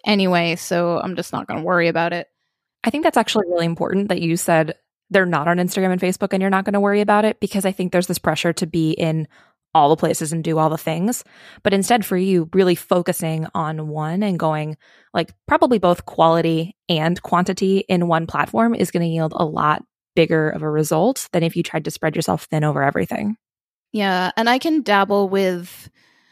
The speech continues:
Speaker 1: I, I'm curious about Twitter. I'm also halfway curious about LinkedIn, even though it's really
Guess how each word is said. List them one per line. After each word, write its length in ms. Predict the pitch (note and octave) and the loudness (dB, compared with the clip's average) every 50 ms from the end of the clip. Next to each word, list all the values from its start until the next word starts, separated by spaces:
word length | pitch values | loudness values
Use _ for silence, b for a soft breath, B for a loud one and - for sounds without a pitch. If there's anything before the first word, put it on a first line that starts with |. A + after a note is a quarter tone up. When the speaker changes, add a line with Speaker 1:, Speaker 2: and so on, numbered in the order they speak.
| _ _ - | _ _ -4
Speaker 1:
I, 140 | - G#3 - | -2 -2 -2
I'm 180 | - A#3 A3+ | -2 -4 -6
curious 560 | G#3 - - D4+ C#4+ C#4+ C#4+ C#4 C#4 C4+ - | -6 -4 -4 0 2 2 4 4 2 2 0
about 480 | C4+ G#3+ A3 G#3 G#3 G#3 G#3 - - - | 0 2 4 4 4 4 2 0 -2 -6
Twitter. 460 | - - G3 F#3+ F#3+ G3 G#3 G#3+ A3+ - B B B B B | -6 -4 -4 -2 0 0 0 -2 -4 -6 B B B B B
I'm 120 | - B3+ | -2 0
also 280 | C#4 G4 - - B4 A#4 | 0 0 2 2 2 2
halfway 380 | D#4+ - A#3 A3+ - - G3 G3+ | 2 2 0 0 0 0 -2 -2
curious 460 | - - G3+ F3+ F3+ F#3 G3 - - | -2 -4 -4 -2 -2 -2 -2 -2 -2
about 220 | F#3+ F3 F3 - | 0 2 2 2
LinkedIn, 680 | - F3+ E3+ E3+ F#3 F#3 - F3+ E3+ F3+ G3 B3 C#4+ C#4 | 0 -2 -2 -4 -4 -4 -4 -2 -2 0 0 0 0 0
even 320 | - A#3 A3+ G#3 G#3+ G3+ | 0 0 0 0 0 2
though 160 | G3 F#3+ F#3 | 2 2 2
it's 220 | F#3 F3 F3+ - F3+ | 2 0 0 -2 -2
really 720 | F3+ F#3 F#3+ G3+ G#3 G#3+ G3 F#3 F3+ F3 F3 E3+ - | 0 2 2 2 2 2 2 2 2 2 0 -2 -4